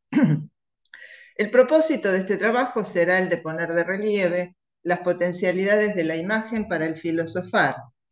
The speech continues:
Para ello nos valdremos de la escena fílmica comentada por Huberman, pero señalaremos primeramente algunas consideraciones del pensamiento merleau-pontiano para luego presentar los fragmentos en que Didi Huberman relata la escena del film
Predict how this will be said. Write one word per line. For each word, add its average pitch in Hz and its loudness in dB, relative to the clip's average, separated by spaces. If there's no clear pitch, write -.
Para 180 6
ello 214 4
nos 190 0
valdremos 185 -2
de 170 -2
la 156 -2
escena 175 -4
fílmica 175 -4
comentada 165 2
por 196 0
Huberman, 165 0
pero 175 0
señalaremos 208 4
primeramente 226 0
algunas 202 -4
consideraciones 180 2
del 160 -2
pensamiento 170 -2
merleau-pontiano 170 0
para 156 0
luego 180 0
presentar 156 -4
los 170 -4
fragmentos 185 -4
en 170 -2
que 170 2
Didi 170 2
Huberman 190 0
relata 208 0
la 165 0
escena 180 -4
del 147 -4
film 165 -6